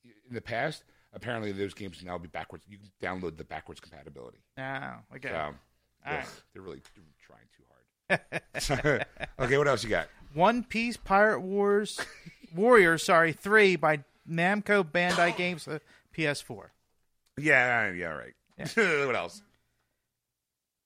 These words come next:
Speaker 2: Until Dawn by Sony for the P S four.
Speaker 1: Oh, okay, that's the one. I don't know if you've seen the ads. It's got, speaking of Hayden Panettiere, she starring in, her and a bunch of other people starring in this, like, mocap story horror movie
Speaker 2: Mm-hmm.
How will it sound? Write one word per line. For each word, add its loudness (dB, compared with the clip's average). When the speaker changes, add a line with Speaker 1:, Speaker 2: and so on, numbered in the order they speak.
Speaker 2:
Until 0
Dawn 0
by -2
Sony -4
for -10
the -10
P -6
S -6
four. -4
Speaker 1:
Oh, -2
okay, 0
that's -4
the -6
one. -2
I -6
don't -4
know -4
if -8
you've -12
seen -8
the -8
ads. -6
It's -16
got, -4
speaking -10
of -10
Hayden -10
Panettiere, -10
she -8
starring -2
in, -8
her -4
and -2
a -6
bunch -12
of -10
other -8
people -16
starring -6
in -10
this, -14
like, -14
mocap -8
story -4
horror -4
movie -16
Speaker 2:
Mm-hmm. -12